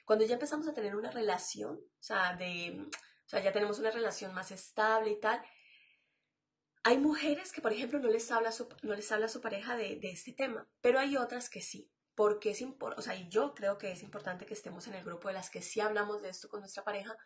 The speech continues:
porque esto hace parte de nuestra vida. O sea, vamos a tener la menstruación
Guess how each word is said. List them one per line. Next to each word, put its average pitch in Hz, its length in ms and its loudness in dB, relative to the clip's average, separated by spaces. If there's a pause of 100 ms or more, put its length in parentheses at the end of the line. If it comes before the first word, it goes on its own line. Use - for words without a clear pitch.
(300)
porque 220 420 6
esto 262 360 -2
hace 240 180 -8
parte - 400 -4
de 185 120 -4
nuestra - 320 -10
vida. - 360 -12
O - 20 -20
sea, - 320 -4 (300)
vamos 220 240 2
a 269 80 -2
tener 220 160 -2
la 220 100 0
menstruación 214 520 -6